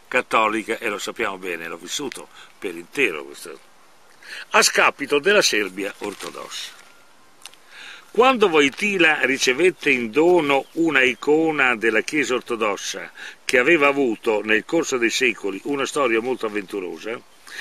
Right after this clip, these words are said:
il Papa credette di avere un argomento persuasivo.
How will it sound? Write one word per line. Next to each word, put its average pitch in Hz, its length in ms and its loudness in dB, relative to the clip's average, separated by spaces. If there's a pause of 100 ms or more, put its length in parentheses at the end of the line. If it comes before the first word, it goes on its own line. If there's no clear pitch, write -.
(180)
il 202 180 -4
Papa 147 300 4
credette 127 640 4
di 131 120 0
avere 123 320 4
un 131 120 2
argomento 143 640 -2
persuasivo. 110 760 -2